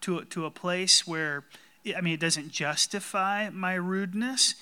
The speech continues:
I'm just acknowledging that my rudeness, which is a spiritual problem that my kids and wife sometimes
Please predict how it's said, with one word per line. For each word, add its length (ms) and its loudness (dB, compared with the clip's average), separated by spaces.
I'm 140 2
just 220 -2
acknowledging 840 2
that 260 -2
my 280 0
rudeness, 800 2
which 160 -4
is 100 -2
a 60 -2
spiritual 680 4
problem 600 2
that 200 2
my 140 0
kids 580 0
and 300 -8
wife 360 2
sometimes 760 0